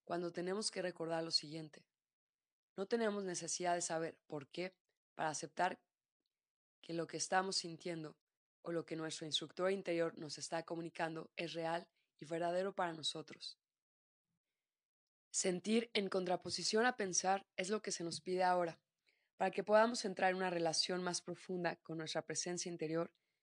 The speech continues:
para integrar el motivo por el cual sentir, en lugar de pensar, nos ayuda a establecer una relación más profunda con la presencia. Podemos examinar visualmente la palabra presencia, así como escuchar con atención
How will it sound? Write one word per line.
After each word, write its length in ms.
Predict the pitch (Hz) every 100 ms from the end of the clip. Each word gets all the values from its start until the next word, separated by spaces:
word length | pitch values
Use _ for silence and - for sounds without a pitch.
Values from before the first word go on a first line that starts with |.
| _ _ -
para 140 | 180
integrar 320 | 175 180 196
el 80 | 208
motivo 380 | 190 190 180 170
por 120 | 170
el 120 | 160
cual 260 | - 175 175
sentir, 560 | 170 160 - 175 175 - _ _ -
en 100 | 170
lugar 260 | 170 180
de 80 | 185
pensar, 480 | 180 156 - 170 - _ _ _
nos 140 | 160 175
ayuda 300 | 175 190 196
a 40 |
establecer 520 | 190 180 165 165 180
una 160 | 175 175
relación 400 | 165 156 - 180
más 160 | 190
profunda 420 | - 180 180 170 165
con 120 | 160
la 80 | 151
presencia. 600 | 156 143 170 160 - - _ _ _ _ _
Podemos 340 | 185 202 233
examinar 520 | 208 - 175 175 175 175
visualmente 560 | 175 180 170 170 170
la 160 | 170 156
palabra 400 | 156 156 160 156
presencia, 560 | - 147 170 170 - 151 _ _ _ _
así 200 | 175 196
como 180 | 190 226
escuchar 420 | 233 180 180 180
con 140 | 185 180
atención 560 | 170 160 147 165 185